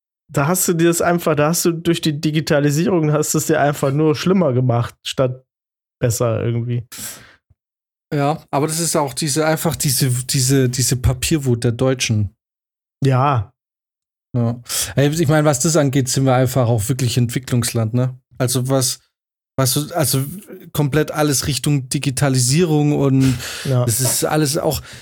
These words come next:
Speaker 2: Finanzamt und die ganze Geschichte, das könnte alles wahrscheinlich wesentlich smoother und schneller ablaufen, wenn man, aber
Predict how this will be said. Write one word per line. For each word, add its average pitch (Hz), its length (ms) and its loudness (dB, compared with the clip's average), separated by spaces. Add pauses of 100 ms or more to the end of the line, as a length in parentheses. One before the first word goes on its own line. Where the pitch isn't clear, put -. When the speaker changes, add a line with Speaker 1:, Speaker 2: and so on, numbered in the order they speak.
(160)
Speaker 2:
Finanzamt 160 800 0
und 147 100 -4
die 151 40 -4
ganze 156 240 0
Geschichte, 151 420 0
das 131 160 0
könnte 165 220 -2
alles 180 380 2
wahrscheinlich 151 580 2
wesentlich 160 520 2
smoother 170 400 2
und 139 140 2
schneller 151 340 2
ablaufen, 127 800 0
wenn 131 200 4
man, 127 480 2
aber 123 300 2